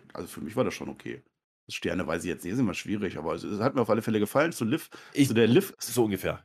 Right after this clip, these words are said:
Speaker 2: ja. War nur zum
Speaker 1: Ja.
Speaker 2: Einordnen, weil, ne, waren halt
Speaker 1: Ja,
Speaker 2: einfach ein paar
Speaker 1: nein,
Speaker 2: Sachen,
Speaker 1: aber
Speaker 2: die unserbar waren.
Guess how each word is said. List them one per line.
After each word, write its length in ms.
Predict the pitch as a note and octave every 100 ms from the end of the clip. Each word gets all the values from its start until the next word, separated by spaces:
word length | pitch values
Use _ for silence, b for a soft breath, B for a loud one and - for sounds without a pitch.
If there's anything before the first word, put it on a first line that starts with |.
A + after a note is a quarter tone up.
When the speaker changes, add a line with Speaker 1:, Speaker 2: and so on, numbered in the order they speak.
| -
Speaker 2:
ja. 160 | D2+ -
War 200 | - F#2+
nur 80 | F#2+
zum 140 | -
Speaker 1:
Ja. 60 | -
Speaker 2:
Einordnen, 360 | F#2 E2 F2+ E2
weil, 200 | F#2 - - _
ne, 260 | C3 F3 - _
waren 240 | A#2+ C3 D#3
halt 120 | C#3+
Speaker 1:
Ja, 60 | C#3
Speaker 2:
einfach 100 | C3+
ein 60 |
paar 80 | F#2 A#2
Speaker 1:
nein, 100 | G2+
Speaker 2:
Sachen, 100 | E2+
Speaker 1:
aber 80 | E2+
Speaker 2:
die 80 | G#2
unserbar 360 | G#2 G#2 F2 D#2+
waren. 200 | E2